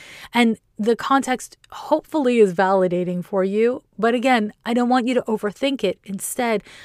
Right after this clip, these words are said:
I want to encourage you to use it as an invitation towards knowing yourself and developing a healthy emotional landscape.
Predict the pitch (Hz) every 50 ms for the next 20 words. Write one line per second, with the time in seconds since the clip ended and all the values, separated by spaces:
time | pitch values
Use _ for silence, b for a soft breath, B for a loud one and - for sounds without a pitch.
0 | B B B 202 202 208 208 202 202 196 190 185 180 - - - 226 214 214 208
1 | - - 202 190 190 - - - 185 190 190 185 - 190 - - 180 185 185 180
2 | 175 - - _ - 240 240 240 220 - 190 - - - - 226 240 226 - -
3 | 185 165 156 160 175 B B B B B B _ - 247 226 208 202 202 185 -
4 | - - - _ 196 196 196 202 226 247 247 208 165 - 175 - - - 175 185
5 | 208 196 - - - _ _ _ 214 185 185 185 185 180 180 180 175 - - _
6 | _ 190 175 - 190 214 214 214 233 202 - 214 196 - - - - - - 226
7 | 220 - - 226 214 - - 190 190 185 190 190 202 214 - - - 202 185 170
8 | 165 165 180 - _ _ _ _ _ 190 180 180 180 175 - - - - - -
9 | -